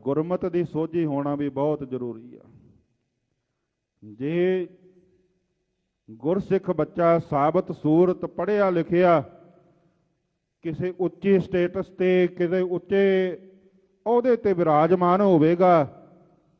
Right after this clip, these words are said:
ਜੇ ਦੇਖਣ ਨੂੰ ਸਾਬਤ ਸੂਰਤ ਦੇਖਣ ਵਾਲੇ ਨੂੰ ਲੱਗੇਗਾ ਵੀ ਇਹ ਗੁਰੂ ਨਾਨਕ ਦਾ, ਗੁਰੂ ਗੋਬਿੰਦ ਸਿੰਘ ਜੀ ਦਾ ਸਿੱਖ ਹੈ, ਜੇ ਉਹਨੂੰ ਗੁਰਮੁਖੀ ਦੀ ਸੋਝੀ ਹੋਵੇਗੀ, ਜੇ ਉਹਨੇ ਗੁਰਬਾਣੀ ਦੀ ਸੰਥਿਆ ਲਈ ਹੋਵੇਗੀ,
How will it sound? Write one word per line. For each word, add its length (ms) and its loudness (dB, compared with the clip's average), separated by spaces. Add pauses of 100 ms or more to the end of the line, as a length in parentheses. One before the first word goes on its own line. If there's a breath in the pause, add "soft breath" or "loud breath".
(540)
ਜੇ 300 -8
ਦੇਖਣ 420 -4
ਨੂੰ 160 -6
ਸਾਬਤ 480 2
ਸੂਰਤ 400 -4
ਦੇਖਣ 420 -2
ਵਾਲੇ 260 -4
ਨੂੰ 160 -10
ਲੱਗੇਗਾ 480 -2
ਵੀ 140 4
ਇਹ 140 4
ਗੁਰੂ 240 -2
ਨਾਨਕ 460 -4
ਦਾ, 160 2
ਗੁਰੂ 240 0
ਗੋਬਿੰਦ 400 -2
ਸਿੰਘ 240 -8
ਜੀ 120 -2
ਦਾ 160 0
ਸਿੱਖ 340 -4
ਹੈ, 600 2 (720 soft breath)
ਜੇ 440 0
ਉਹਨੂੰ 380 2
ਗੁਰਮੁਖੀ 500 0
ਦੀ 140 -2
ਸੋਝੀ 420 0
ਹੋਵੇਗੀ, 560 4
ਜੇ 160 2
ਉਹਨੇ 220 2
ਗੁਰਬਾਣੀ 560 4
ਦੀ 140 6
ਸੰਥਿਆ 520 2
ਲਈ 280 6
ਹੋਵੇਗੀ, 600 4